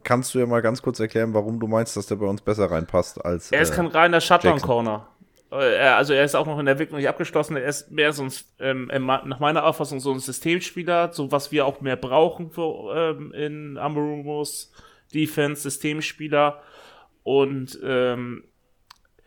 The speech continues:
Speaker 2: ja, der, der hat einen ähnlichen Markt wie, äh, wie Jackson, aber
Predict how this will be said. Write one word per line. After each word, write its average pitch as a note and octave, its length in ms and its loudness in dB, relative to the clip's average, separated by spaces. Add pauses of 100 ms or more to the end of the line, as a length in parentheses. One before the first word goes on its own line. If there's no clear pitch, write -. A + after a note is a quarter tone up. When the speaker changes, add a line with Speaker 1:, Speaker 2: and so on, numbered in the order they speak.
(120)
Speaker 2:
ja, B2+ 140 6
der, D#3 180 10
der C#3+ 280 6
hat D#3 140 2
einen D3+ 100 -12
ähnlichen E3+ 360 -2
Markt D#3 280 0
wie, C#3+ 380 -4
äh, B2+ 560 -2 (540)
wie B2 140 -6
Jackson, E3+ 540 0 (100)
aber D3+ 640 4